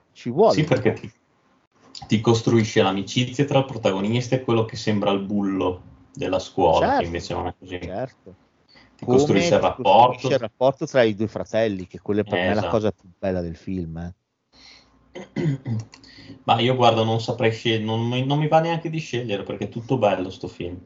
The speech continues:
Speaker 2: Cioè,
Speaker 1: Sì, è proprio
Speaker 2: è proprio
Speaker 1: bello.
Speaker 2: tutto, è
Speaker 1: Lui
Speaker 2: tutto,
Speaker 1: verrà
Speaker 2: è tutto fatto
Speaker 1: rapito,
Speaker 2: bene.
Speaker 1: verrà rinchiuso in uno scantinato. In questo scantona-, scantinato c'è un telefono, ma il telefono non funziona,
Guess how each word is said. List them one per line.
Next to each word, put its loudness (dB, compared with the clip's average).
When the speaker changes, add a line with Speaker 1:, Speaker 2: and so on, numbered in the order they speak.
Speaker 2:
Cioè, -6
Speaker 1:
Sì, 2
è 6
proprio -2
Speaker 2:
è -8
proprio 2
Speaker 1:
bello. -8
Speaker 2:
tutto, -20
è -16
Speaker 1:
Lui 6
Speaker 2:
tutto, 6
Speaker 1:
verrà 8
Speaker 2:
è 2
tutto -8
fatto -2
Speaker 1:
rapito, -12
Speaker 2:
bene. -18
Speaker 1:
verrà 2
rinchiuso -2
in -6
uno -8
scantinato. -4
In -8
questo 0
scantona-, 0
scantinato -4
c'è 2
un -6
telefono, -6
ma -10
il -10
telefono -4
non -6
funziona, -10